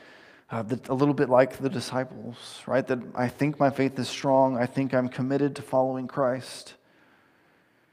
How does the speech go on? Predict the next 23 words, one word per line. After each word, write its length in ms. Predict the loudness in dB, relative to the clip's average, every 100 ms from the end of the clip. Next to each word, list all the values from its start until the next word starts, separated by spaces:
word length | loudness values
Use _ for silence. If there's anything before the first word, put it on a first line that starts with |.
| _ _ _ -2
But 100 | -2
if 160 | -2 -6
it 120 | -10
becomes 380 | -8 -4 -4 -2
difficult, 500 | -4 -4 -4 -2 -2
if 120 | -4
it 60 |
becomes 340 | -8 -6 -8 -8
challenging, 720 | -4 -2 -2 -2 -6 -8 -8
will, 360 | -6 -4 -6 -10
will 160 | -2 2
I 300 | 4 4 2
be 180 | 0 0
the 100 | 2
one 220 | 2 0
who 140 | -2
just 220 | -4 -4
runs 260 | -2 -2 -2
away, 420 | -2 -2 -4 -10 -16 -20 _ _ _ _ _ _ _ _
who 100 | -12
just 280 | -6 -6 -6
denies 420 | -6 0 0 -2
him? 260 | -6 -8 -10